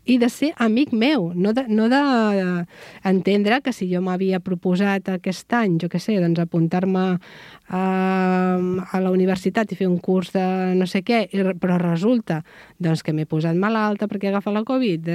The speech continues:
després resulta que s'han suspès classes, no sé què, doncs, clar... l'immediat seria,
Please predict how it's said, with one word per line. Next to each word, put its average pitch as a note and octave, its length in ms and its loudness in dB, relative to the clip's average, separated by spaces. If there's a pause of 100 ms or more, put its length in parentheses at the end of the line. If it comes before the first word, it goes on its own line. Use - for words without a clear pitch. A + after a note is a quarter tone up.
després F#3+ 260 -4
resulta A3 380 0
que A3+ 100 0
s'han G#3 160 0
suspès - 400 -2
classes, G3+ 500 -4
no F3+ 100 -4
sé G3 160 -8
què, B3 220 0 (600)
doncs, F3 280 -2
clar... G3 340 -2 (340)
l'immediat G3+ 800 0
seria, C4 400 0